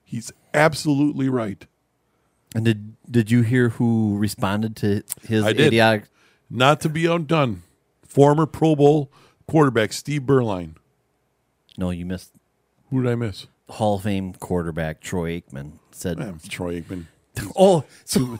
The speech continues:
Speaker 1: too
Speaker 2: so
Speaker 1: many.
Speaker 2: you're gonna take Doug Gottlieb and Steve Berline?
Speaker 1: Well, Steve Berline, he com-, he said, uh, in a number of tweets, because God forbid, you know, we actually
Speaker 2: Well
Speaker 1: go on a news outlet and make a comment. "I'm a huge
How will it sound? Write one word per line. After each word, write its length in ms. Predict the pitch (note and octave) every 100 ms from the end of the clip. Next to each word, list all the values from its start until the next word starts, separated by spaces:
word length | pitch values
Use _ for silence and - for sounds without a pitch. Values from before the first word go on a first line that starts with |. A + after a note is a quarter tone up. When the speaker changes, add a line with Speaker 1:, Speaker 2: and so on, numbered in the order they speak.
| -
Speaker 1:
too 180 | C#3+ B2+
Speaker 2:
so 80 | G#3+
Speaker 1:
many. 220 | F3+ G3
Speaker 2:
you're 180 | F3+ A3+
gonna 240 | C4+ C4+
take 480 | G#3+ - G#3+ D3 A#2+
Doug 280 | A2 F3 F#3+
Gottlieb 580 | D3+ E3+ E3+ C#3 C3+ C3 -
and 200 | C#3 B2+
Steve 480 | - C#3+ E3 D#3
Berline? 600 | A2+ C3 C#3+ C3+ G#2+ F2 D#2+ G2+ -
Speaker 1:
Well, 140 | G#3+ F3+
Steve 340 | - C4 G#3+
Berline, 440 | G#3 A#3 G#3+ E3
he 140 | C#3+ G3+
com-, 280 | F3 E3+ D#3
he 180 | B2
said, 320 | D#3+ - B2 A#2 _ _ _ _ - -
uh, 140 | D3+ B2+ - _ _ -
in 160 | B2+ B2+
a 60 | A#2+
number 240 | A#2 D3
of 100 | F3
tweets, 460 | - A#2+ B2 - - _ _ _ _
because 240 | - A#2 G2+
God 240 | A#2 G#2+
forbid, 320 | - G#2 B2+
you 60 | A2+
know, 100 | G#2+
we 120 | G#2
actually 380 | G#2+ - G#2 F2+ F2
Speaker 2:
Well 320 | A#2+ E2+ -
Speaker 1:
go 120 | -
on 160 | A#2+ G#2+
a 40 |
news 280 | G2+ A2+ B2+
outlet 300 | G#2 G2+ G#2+
and 80 | G2+
make 160 | G2 F2
a 40 |
comment. 540 | - A2+ G2+ F#2 F2+ - _ _ _ _ _ -
"I'm 160 | D#3+ A#3
a 60 |
huge 800 | G#3+ - G3+ A#3 F3+ C3+ A#2+ -